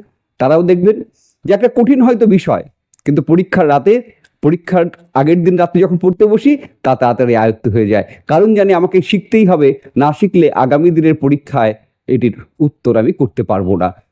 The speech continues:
তাই উদ্দেশ্যটা যদি আমাদের কাছে নির্দিষ্ট থাকে, উদ্দেশ্যটা যদি স্পষ্ট হয়, তাহলে যে কোনো জিনিস সহজে মনে রাখতে পারবো এবং মনে রাখা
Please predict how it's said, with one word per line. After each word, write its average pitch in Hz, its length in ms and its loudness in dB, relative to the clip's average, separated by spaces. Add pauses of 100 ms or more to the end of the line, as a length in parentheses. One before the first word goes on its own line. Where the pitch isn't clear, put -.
তাই 160 200 0
উদ্দেশ্যটা 240 640 0
যদি 233 200 2
আমাদের 214 280 -2
কাছে 190 200 -2
নির্দিষ্ট 170 460 0
থাকে, 208 340 0 (260)
উদ্দেশ্যটা 208 580 0
যদি 226 200 2
স্পষ্ট 226 460 -4
হয়, 254 240 0 (320)
তাহলে 143 480 0 (220)
যে 147 160 2
কোনো 190 280 2
জিনিস 151 360 0
সহজে 127 640 -2 (260)
মনে 139 200 2
রাখতে 143 460 -4
পারবো 110 540 -2 (260)
এবং 113 300 0
মনে 104 220 2
রাখা 104 300 -2